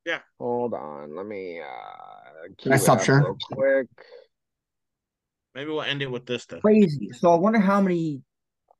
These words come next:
Speaker 3: Hmm, we'll have to do that. We'll have to. That's gonna be one. Dive into the symbolism and, uh, famous people that they have on their bodies and shit.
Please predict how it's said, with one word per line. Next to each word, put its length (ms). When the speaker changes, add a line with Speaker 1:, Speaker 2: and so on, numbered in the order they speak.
Speaker 3:
Hmm, 220
we'll 120
have 80
to 60
do 160
that. 220
We'll 120
have 120
to. 180
That's 160
gonna 140
be 80
one. 340
Dive 260
into 260
the 300
symbolism 720
and, 320
uh, 280
famous 300
people 420
that 120
they 120
have 280
on 100
their 220
bodies 400
and 120
shit. 260